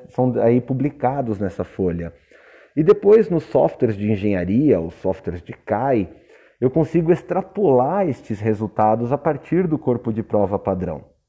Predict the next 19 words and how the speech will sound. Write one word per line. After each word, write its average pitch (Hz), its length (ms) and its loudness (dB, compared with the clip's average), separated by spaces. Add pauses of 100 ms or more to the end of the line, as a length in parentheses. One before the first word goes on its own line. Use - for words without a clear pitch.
(1200)
Esse, 135 280 -2
esse 185 320 2
é - 20 4
o 175 40 -4
primeiro 151 440 -2
passo 131 540 -6
para 123 160 0
produzir 131 420 0
uma 139 120 2
análise 120 420 0
confiável 127 800 -4
se - 120 -14
o 123 40 -2
material 110 440 0
aguenta 110 380 -2
ou 110 80 0
não 101 240 0
o 107 60 0
esforço. 95 680 -8